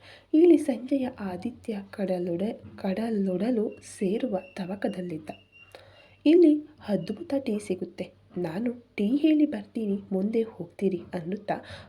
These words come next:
ವಾತಾವರಣ ತಿಳಿಗೊಳಿಸಲು ನೋಡಿದ ರಮಣ್. "This is the second best thing I love in this world." "ಹೌದಾ?" ಅಂತ ಕಬೀರ ಕಣ್ಣರಳಿಸಿ ಕೇಳಿದ. ಮತ್ತೆ ಮೊದಲನೆಯದು. ರಮಣ್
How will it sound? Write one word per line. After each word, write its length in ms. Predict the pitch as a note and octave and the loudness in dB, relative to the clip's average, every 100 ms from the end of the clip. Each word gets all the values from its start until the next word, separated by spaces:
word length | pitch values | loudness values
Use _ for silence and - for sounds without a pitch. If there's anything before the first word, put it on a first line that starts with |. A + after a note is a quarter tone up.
| - | 2
ವಾತಾವರಣ 640 | C4 C4 D4 F4+ E4+ D#4+ C#4+ | 2 2 2 2 2 2 2
ತಿಳಿಗೊಳಿಸಲು 1080 | C#4 - G3+ G#3 F3 F3+ F#3+ C#4 C4 E4+ - - - _ C4 | 0 -2 -2 -2 -2 -2 2 4 4 0 -10 -20 -20 _ 0
ನೋಡಿದ 480 | C4 C4+ D4+ D#4+ A#3+ - - | 4 4 6 4 4 -6 -6
ರಮಣ್. 320 | G#3+ F#3+ F#3 - _ _ _ _ - | -4 -4 -6 -14 _ _ _ _ 2
"This 180 | B3 E4 | 6 6
is 340 | G4 G4+ - | 6 2 -2
the 220 | F#4 - C4+ | -10 0 0
second 380 | - D4 D4+ - - | 2 0 0 -4 -4
best 480 | F#3+ B3+ - _ D4 | -2 -2 -4 _ -2
thing 160 | A#3 - - - G#3 | -2 -8 -16 -2 -2
I 160 | G3+ F#3+ | -2 -4
love 240 | F#3+ C4 - - | -4 -4 -6 -8
in 100 | A3 | -4
this 400 | G3+ G3 A3+ - - G3+ | -2 -4 -6 -12 -4 -2
world." 380 | F#3 F3 F#3+ - _ _ _ _ _ _ _ _ | -2 -6 -10 -14 _ _ _ _ _ _ _ _
"ಹೌದಾ?" 720 | - G3 F#3 B3 A3 F3+ G3+ _ | -6 -6 -6 -2 -2 -2 -10 _
ಅಂತ 220 | B3+ C4 A#3 A#3 | -6 -4 -6 -4
ಕಬೀರ 440 | F3+ E3+ B3 C#4 G3 | -6 -4 -4 -4 -6
ಕಣ್ಣರಳಿಸಿ 680 | - E3+ F3 B3 D4 C#4 C#4 | -6 -6 -4 -2 0 0 -2
ಕೇಳಿದ. 400 | A#3+ - E3+ F3+ - - _ _ G3 | -8 -6 -8 -6 -12 -14 _ _ -2
ಮತ್ತೆ 440 | A3 - A#3+ - - | -2 -2 -4 -4 -4
ಮೊದಲನೆಯದು. 760 | G#3+ F#3 F3 E3+ E3+ E3+ - _ _ - - - _ _ | -2 -2 -4 -6 -8 -12 -18 _ _ -20 -20 -20 _ _
ರಮಣ್ 320 | A#3+ A#3+ G#3+ | -2 0 -6